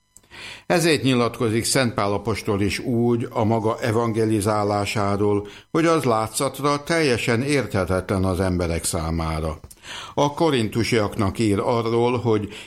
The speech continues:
ige hirdetése megütközést kelt sokakban. Mint csalók, mégis igazmondók, mint ismeretlenek, mégis jól ismertek, mint szűkölködők, mégis sokakat gazdagítók,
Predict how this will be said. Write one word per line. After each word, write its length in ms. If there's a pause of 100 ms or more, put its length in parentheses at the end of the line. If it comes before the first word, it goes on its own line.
ige 300
hirdetése 1000
megütközést 1000
kelt 300
sokakban. 840 (520)
Mint 360
csalók, 760
mégis 540
igazmondók, 1040 (300)
mint 260
ismeretlenek, 1120
mégis 580
jól 280
ismertek, 800 (320)
mint 220
szűkölködők, 1080
mégis 500
sokakat 640
gazdagítók, 1120